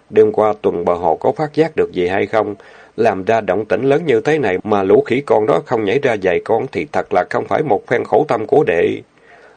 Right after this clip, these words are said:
Lạc Viễn hưng phấn gật đầu. "À đại ca, huynh đúng là người trời. Vào canh một khi bọn đệ tuần tra mặt hồ phát giác ra mấy kẻ lén lén lút lút chèo thuyền nhỏ đi trong đám cỏ lau. Sau đó bọn đệ vây lại bắt được hai tên, còn có hai tên lặn xuống nước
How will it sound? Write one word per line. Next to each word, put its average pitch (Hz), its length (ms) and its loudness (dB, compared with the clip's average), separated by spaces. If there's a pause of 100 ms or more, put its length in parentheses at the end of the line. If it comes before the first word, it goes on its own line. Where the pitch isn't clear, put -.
Lạc 101 280 0
Viễn 110 200 0
hưng 123 240 0
phấn 123 220 0
gật 101 240 0
đầu. 90 360 0 (500)
"À 117 240 2
đại 104 240 2
ca, 110 220 4 (160)
huynh 127 240 4
đúng 131 180 0
là 107 100 4
người 95 260 4
trời. 85 360 0 (240)
Vào 107 300 4 (100)
canh 120 220 2
một 101 260 2
khi 131 160 4
bọn 104 260 0
đệ 101 240 2
tuần 92 180 2
tra 113 180 2
mặt 98 220 0
hồ 95 280 2
phát - 200 0
giác 92 240 0
ra 120 140 4
mấy 127 260 -2
kẻ 107 140 2
lén 156 220 4
lén 175 160 2
lút 170 240 0
lút 185 120 4 (240)
chèo 95 260 2
thuyền 104 220 4
nhỏ 101 180 2
đi 131 180 0
trong 117 240 -2
đám 156 200 2
cỏ 113 220 2
lau. 113 300 2 (280)
Sau 117 280 4
đó 175 180 4
bọn 113 280 0
đệ 98 220 2
vây 113 160 6
lại 98 280 4
bắt - 160 0
được 101 200 2
hai 120 220 2
tên, 113 220 2 (180)
còn 104 260 6
có 190 120 4
hai 135 220 2
tên 110 200 0
lặn 101 240 4
xuống 165 200 -4
nước 190 140 4